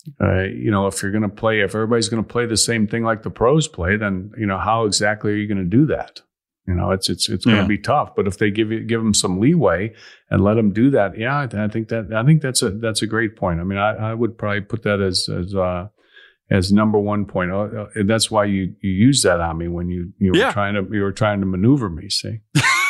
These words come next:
Speaker 2: And, and I feel like we've made progress. We haven't quite gotten you to the finish line, it sounds like, from the, the podcast, but we're,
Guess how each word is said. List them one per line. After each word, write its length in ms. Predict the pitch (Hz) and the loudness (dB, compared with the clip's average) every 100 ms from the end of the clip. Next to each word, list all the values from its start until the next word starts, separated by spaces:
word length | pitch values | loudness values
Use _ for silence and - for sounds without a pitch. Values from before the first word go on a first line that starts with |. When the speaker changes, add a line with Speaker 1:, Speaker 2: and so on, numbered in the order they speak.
| 1077 1077 1077 1077 - _ _ - - - 131 | -4 -10 -16 -18 -20 _ _ -10 -6 -6 -2
Speaker 2:
And, 300 | 160 160 160 - | 0 2 0 0
and 140 | 143 | 0
I 80 | 147 | 0
feel 260 | - 156 | 0 2
like 220 | 165 160 156 | 2 2 2
we've 140 | 135 | 0
made 260 | 135 151 190 | 2 0 0
progress. 400 | 170 151 147 139 | 0 2 0 -2
We 120 | 147 | -2
haven't 320 | 139 180 202 | 0 0 -2
quite 280 | - 165 165 | -2 0 0
gotten 240 | 160 156 156 | 0 0 0
you 160 | 147 | -2
to 180 | 135 - | -2 -2
the 100 | 156 | -2
finish 360 | - 151 127 - | 0 0 2 2
line, 260 | 120 110 | 0 0
it 80 | 123 | -2
sounds 320 | - 120 117 | -2 -2 0
like, 220 | 117 117 - | 0 0 -2
from 160 | 123 | -2
the, 80 | 117 | -2
the 180 | 110 120 | -2 -4
podcast, 720 | - 123 107 - 104 107 - | 0 0 0 -2 -2 -2 -2
but 120 | 135 | 0
we're, 240 | 139 139 | 0 0